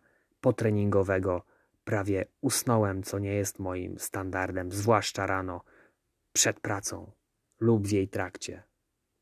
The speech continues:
Sami sprawdźcie, inwestując czas, uwagę i środki w nowe rozwiązania, bo może ocalicie swoje kolana. A wracając do odpowiedniego zestawu ćwiczeń dla naszej indywidualnej formy,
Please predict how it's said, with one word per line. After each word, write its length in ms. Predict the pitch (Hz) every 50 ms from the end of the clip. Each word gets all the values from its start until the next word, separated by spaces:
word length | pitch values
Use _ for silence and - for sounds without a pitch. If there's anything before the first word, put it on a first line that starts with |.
| _ _ _ _ _ _ _ _ _ _ _ _ _ _ _ _
Sami 360 | - - - 143 143 135 113
sprawdźcie, 520 | - - - 113 113 113 - - - -
inwestując 760 | 113 107 104 104 101 98 - - - 110 101 95 90 87 - -
czas, 580 | - - - 107 107 107 - - - - - _ _ _ -
uwagę 500 | - 107 101 107 104 101 95 98 95 92
i 160 | - - 104
środki 640 | - - - - 117 107 101 - _ _ - 104 101 _ - - _ _ _ _ _ -
w 120 | 104 101 107
nowe 260 | 120 131 113 113 107
rozwiązania, 800 | 104 101 98 98 98 92 95 98 110 104 95 92 90 87 87 90 _ _ _ _ _ _ _ -
bo 80 | - 107
może 260 | 123 139 127 127 117
ocalicie 480 | 110 - - - 98 101 101 - 107
swoje 340 | - - - 95 98 98 98
kolana. 560 | - - 139 147 151 143 131 117 90 78 - - _ _ _ _ _ _ _ _ _ _ _ _ _ _ _ _ _ _ _ _ _ - - - - -
A 100 | - 147
wracając 540 | 156 156 131 113 - 127 127 123 123 117 110
do 120 | 107 107
odpowiedniego 640 | 107 104 - - 110 104 101 90 107 113 113 107 107 101
zestawu 680 | 95 90 - - - 110 107 101 107 101 98 - - -
ćwiczeń 440 | - - - - 127 - - 113 107
dla 180 | 104 107 101 98
naszej 480 | 104 104 101 - - 101 - - -
indywidualnej 800 | 143 139 135 123 110 113 107 113 110 107 104 101 98 95 92 90
formy, 500 | - - 101 101 101 95 92 92 92 -